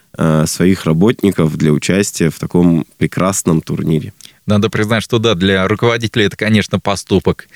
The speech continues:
Speaker 2: Э, далеко не каждый из них готов отпустить своего сотрудника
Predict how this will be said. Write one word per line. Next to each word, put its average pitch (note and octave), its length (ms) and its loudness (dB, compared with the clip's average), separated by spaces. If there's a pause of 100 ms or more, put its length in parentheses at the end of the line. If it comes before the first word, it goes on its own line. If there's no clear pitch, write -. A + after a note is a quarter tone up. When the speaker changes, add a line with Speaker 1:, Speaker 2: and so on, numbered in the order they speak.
(320)
Speaker 2:
Э, G2+ 180 2
далеко A#2 340 2
не B2+ 120 2
каждый G#2 360 -2
из F#2 80 -2
них F#2+ 140 2
готов G2 340 0
отпустить F#2 380 -2
своего F#2+ 280 2
сотрудника G#2+ 720 0